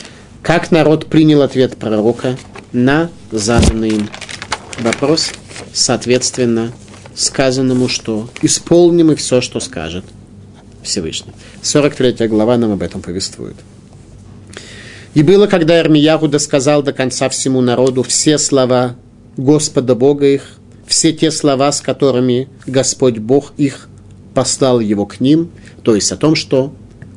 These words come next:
они должны остаться в земле Израиля и не спускаться в Египет. То сказал Азария, сын Ошая, и Йоханан, сын Кереха, и все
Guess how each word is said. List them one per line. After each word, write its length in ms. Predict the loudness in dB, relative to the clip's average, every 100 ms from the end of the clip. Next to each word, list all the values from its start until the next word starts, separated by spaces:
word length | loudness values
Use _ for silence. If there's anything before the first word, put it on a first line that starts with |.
| -10
они 260 | 0 4 4
должны 560 | 4 2 0 2 2 2
остаться 600 | 0 -4 -2 -4 -4 -6
в 40 |
земле 320 | -4 -4 -4
Израиля 600 | -4 -4 -2 -2 -4 -8 -14 -20 -20 -20 -6
и 280 | 2 2 2 -4
не 180 | -2 -2
спускаться 680 | -4 -10 -10 -10 -8 -10 -10 -10
в 40 |
Египет. 360 | -8 -8 -10 -18 -20 -20 -20 -20 -20 -20 -20 -8 0
То 120 | 2
сказал 520 | 2 0 2 4 2 2
Азария, 600 | 0 2 2 2 2 0
сын 320 | 0 0 2
Ошая, 600 | 0 0 0 2 0 -2 -2
и 80 | 0
Йоханан, 540 | 2 2 2 0 0
сын 320 | 0 0 0
Кереха, 580 | 0 0 2 0 -2 -2
и 80 | -2
все 480 | -2 0 0 0